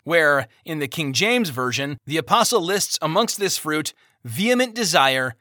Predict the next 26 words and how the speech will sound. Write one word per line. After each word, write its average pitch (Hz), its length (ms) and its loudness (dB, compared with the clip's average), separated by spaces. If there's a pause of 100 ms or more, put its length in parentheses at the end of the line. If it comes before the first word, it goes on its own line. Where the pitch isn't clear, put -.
(260)
zeal, 120 580 -2 (280)
and 123 160 -6
revenge. 123 640 -2 (560)
Owen 233 220 2
expounds 143 580 2
in 151 80 -4
The 143 60 -4
Mortification 143 640 -2
of 110 80 -6
Sin, 120 320 -2
chapter 127 320 -2
thirteen, 120 600 -6 (480)
"They 202 160 4
reflected 254 520 0
on 220 140 4
their 196 140 2
miscarriages 190 720 0
with 156 120 -2
indignation 170 800 0
and 156 220 -2
revenge 123 720 -2
for 156 160 -2
their 151 140 0
folly 131 460 0
in 131 160 -4
them." 95 260 -12